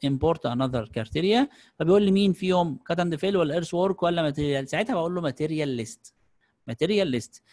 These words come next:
فهو بيقول لي يعني انت عندك البيز، البيفمنت، وعندك البيز، وعندك ال-، السب بيز. حلو كده؟ كان جالنا سؤال برضو من حد اللي هم عايزين يبينوا، يبينوا كل الماتيريال دي في جدول، نعملها بقى واحده واحده. نقول له هنا، احنا بنقول له، هنقول له اد نيو ماتيريال،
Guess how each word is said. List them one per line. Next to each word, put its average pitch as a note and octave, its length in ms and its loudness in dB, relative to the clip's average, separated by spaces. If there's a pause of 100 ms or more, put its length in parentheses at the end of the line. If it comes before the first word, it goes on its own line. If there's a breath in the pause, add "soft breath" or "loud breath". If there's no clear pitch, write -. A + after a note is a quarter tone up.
(160 soft breath)
فهو G#3+ 160 2
بيقول G#3 220 4
لي D#3 60 2
يعني C#3+ 140 2
انت C3+ 140 -2
عندك D#3 320 -2
البيز، D3+ 640 -4
البيفمنت، E3 580 -4
وعندك B2 440 -4
البيز، E3 480 0
وعندك E3 380 2
ال-، A2 460 -6
السب A#2 220 -4
بيز. - 360 -14 (100)
حلو D#3+ 220 0
كده؟ B3+ 280 2 (360 loud breath)
كان E3 280 2
جالنا G3+ 220 4
سؤال G3 280 2
برضو G3+ 200 2
من F3 200 -2
حد G3+ 240 -4
اللي F#3 120 0
هم F#3 140 2
عايزين E3 220 0
يبينوا، E3 320 -2 (100)
يبينوا C3 480 -2
كل D3+ 340 -4
الماتيريال C3 600 -2
دي C#3 100 -2
في D3 60 -4
جدول، G3+ 320 0
نعملها D#3+ 260 2
بقى D3+ 140 2
واحده C3 240 -2
واحده. G#3 340 0 (460 loud breath)
نقول A3+ 260 6
له G#3+ 140 8
هنا، A3 100 4
احنا G3+ 140 2
بنقول G3 200 0
له، F#3 100 4
هنقول F3 260 0
له C3+ 220 0 (220)
اد D#3+ 220 2
نيو D#3 220 0
ماتيريال، G#3+ 480 0